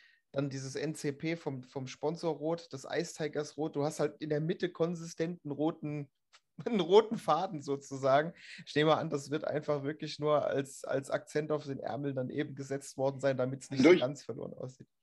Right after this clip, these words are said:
Speaker 2: kann durchaus auch sein. Und das ist jetzt auch nur wirklich ganz, ganz, wenn man ganz, ganz pingelig sein will. Ansonsten
Speaker 1: Ja.
Speaker 2: ist das,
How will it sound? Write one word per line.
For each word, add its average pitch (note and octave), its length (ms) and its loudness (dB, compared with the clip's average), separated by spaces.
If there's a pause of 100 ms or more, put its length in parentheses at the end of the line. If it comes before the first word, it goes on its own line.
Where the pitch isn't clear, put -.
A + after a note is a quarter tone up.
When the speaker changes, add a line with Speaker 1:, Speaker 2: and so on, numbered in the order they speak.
(340)
Speaker 2:
kann C#3+ 220 8
durchaus C#3+ 280 10
auch A#2 220 6
sein. F#2+ 320 4
Und B2 80 -6
das A2 180 -2
ist A#2 100 -8
jetzt B2 160 -2
auch A#2+ 220 6
nur A#2 240 6
wirklich A2+ 380 2
ganz, A#2 400 6
ganz, - 480 -2
wenn A#2 140 6
man A2 140 8
ganz, B2 220 10
ganz A2+ 220 4
pingelig A#2 520 6
sein B2 220 0
will. B2 100 2
Ansonsten A2+ 220 4
Speaker 1:
Ja. A2+ 220 6
Speaker 2:
ist A#2 100 2
das, - 300 0